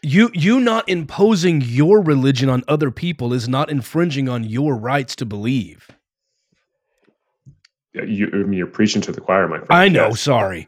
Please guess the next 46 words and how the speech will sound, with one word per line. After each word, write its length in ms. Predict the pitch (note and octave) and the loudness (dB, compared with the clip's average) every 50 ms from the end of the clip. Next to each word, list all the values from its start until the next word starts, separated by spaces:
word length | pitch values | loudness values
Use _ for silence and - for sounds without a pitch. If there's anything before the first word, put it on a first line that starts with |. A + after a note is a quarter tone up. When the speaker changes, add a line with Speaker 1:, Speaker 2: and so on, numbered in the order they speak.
| _ - | _ 0
Speaker 1:
I 80 | D#3 F3+ | 2 2
just 280 | F3 A#3+ A3+ - - | 2 0 -2 -2 2
Speaker 2:
Yes, 320 | G#2+ G#2+ A#2 - - - G#2 - - | 4 4 4 4 2 0 -4 -4 -4
Speaker 1:
<laughs> 60 | - | -2
Speaker 2:
yes. 300 | G2 G2 A2 A2 - C#3+ | 0 2 2 2 2 2
Speaker 1:
what, 160 | E3 G3+ G#3 - | 4 4 4 4
how, 300 | - F3+ A3 A#3 G#3+ - | 0 0 0 0 -2 0
Speaker 2:
No, 60 | A3 A#3 | 0 2
Speaker 1:
how 140 | B3+ - - A3 | 4 4 4 2
Speaker 2:
you're, 20 | |
Speaker 1:
can 80 | G3+ G#3+ | 2 0
Speaker 2:
I 40 | A3 | 0
mean, 40 | G#3 | 2
Speaker 1:
they, 120 | G#3+ G3+ F3 | 4 4 4
Speaker 2:
you're 80 | D#3+ - | 2 0
a 40 | - | -2
hundred 180 | B2+ A#2+ A#2 | -4 -4 -4
percent 280 | - - - A#2 G2+ F#2 | -6 -8 -10 -10 -8 -8
right. 200 | G#2 D3 E3 - - | -8 -8 -10 -10 -6
Speaker 1:
how 160 | - F#3+ G#3 | -4 -4 -4
can 160 | G3 - A3 | -2 -2 -2
they 140 | G3+ F#3+ F3 | 0 0 -2
possibly 920 | C#3+ - - - - - F#3 G3+ G#3+ G3+ - E3 D3 A#2+ G#2+ G#2 F#2+ F2+ F2 | -2 -6 -10 -12 -8 -6 -4 -4 -4 -4 -4 -4 -4 -4 -6 -8 -10 -12 -12
say 460 | - - - - - D#3 F#3 B3 C4+ G3+ | -12 -12 -12 -10 -8 -6 -4 -2 -2 -4
that? 260 | C#3 - - - - | -4 -8 -12 -12 -10
I 80 | - | -10
mean, 180 | A2+ A#2+ B2+ C3 | -8 -6 -6 -4
I, 180 | C3 C#3 C#3+ C#3+ - | -2 -2 -2 -4 -4
I, 300 | C#3+ C#3+ C#3 C3+ C3+ - _ _ _ _ _ _ _ _ _ _ _ _ _ _ _ _ _ | -6 -4 -4 -4 -6 -10 _ _ _ _ _ _ _ _ _ _ _ _ _ _ _ _ _
they 120 | E3 F3 F3 | -4 -4 -4
can't 360 | - - - C#4+ C4+ - D3 | -4 -4 -2 -2 -2 0 -2
believe 480 | C3 B2 G2+ G2 G#2 C3+ F3 F#3+ D#3+ A2+ | -4 -4 -4 -2 -2 0 2 2 0 0
what 200 | G2+ F#2+ - - | -2 -6 -6 -6
they're 140 | A#2 F2 | -6 -6
saying. 440 | D#2+ - - - D2 D2 D#2 F#2+ A#2 | -6 -8 -8 -10 -10 -10 -10 -6 -4
They, 120 | B2+ C#3 - | -2 -2 -2
they, 220 | - C3+ D3+ C#3+ C3 B2+ - | -2 -2 -2 -2 -2 -4 -6
they've 220 | C3+ D3+ C#3+ C3 B2+ | -4 -4 -4 -4 -4
gotta 280 | - G3+ G3+ F#3 C#3+ | -4 -2 -2 -2 -2
know 240 | A2 G2+ G#2+ A2 G#2 | -2 -2 -4 -6 -6
that, 140 | F2 F2+ F2 | -6 -10 -12
that 240 | - F2 F2 - - | -14 -14 -14 -12 -8
legally 440 | A#2 A#2+ E3 G3 D#3+ C3 G#2+ G2 G2 | -4 -2 -2 -2 -2 -4 -6 -8 -8
that 140 | F#2 F#2+ - | -10 -10 -10
that's 220 | - E2+ E2 - | -12 -14 -14 -14
bullshit. 600 | G#2 G2 - D#3 D#3+ C3+ - - - - - - | -12 -8 -4 -4 -4 -4 -6 -8 -14 -16 -20 -20